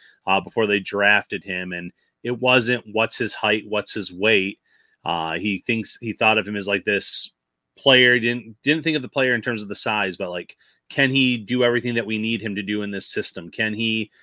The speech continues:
track the football? Can he cover? Can he tackle? And as we saw this season, Bernard, who kinda came out of nowhere for the Bills,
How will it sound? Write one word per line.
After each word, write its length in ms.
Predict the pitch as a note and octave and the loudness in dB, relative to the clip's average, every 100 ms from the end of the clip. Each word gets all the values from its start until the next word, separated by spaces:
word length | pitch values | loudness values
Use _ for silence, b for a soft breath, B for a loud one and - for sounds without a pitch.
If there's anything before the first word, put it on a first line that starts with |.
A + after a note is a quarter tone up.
| b b | b b
track 420 | - C3 A#2 - | 2 6 6 6
the 60 | G#2+ | -4
football? 540 | - G2 F#2+ F#2 F2+ | -2 0 0 0 -2
Can 340 | - G#2+ G#2+ G#2 | -2 0 0 0
he 220 | A2+ F#2+ | -4 -4
cover? 540 | - A2+ G#2+ F#2 F2+ | -2 0 0 0 -4
Can 300 | - G#2+ G#2 | -4 -4 -4
he 140 | G#2 G#2 | -4 -6
tackle? 640 | - A2 A2 - F#2 - b b b | -2 2 2 0 -4 -6 b b b
And 100 | A#2+ | 4
as 180 | B2 G#2+ | 4 4
we 60 | |
saw 260 | A2+ C3+ A2 | 0 2 2
this 200 | G2+ - | 2 -2
season, 420 | C#3 C3+ G#2 F#2+ | 0 0 0 -4
Bernard, 480 | F#2+ G#2 A#2+ A#2 G2 | -2 0 2 2 0
who 100 | F#2+ | -2
kinda 280 | A2 G#2 G2 | -2 -2 -2
came 220 | A#2+ G#2+ | -2 0
out 120 | G#2 | -2
of 80 | F#2 | -2
nowhere 380 | F#2+ C3 A#2 F#2+ | 0 0 2 0
for 100 | G#2 | -4
the 120 | F#2 | -6
Bills, 480 | F2 F#2+ F#2+ F#2+ | -2 -2 -2 -6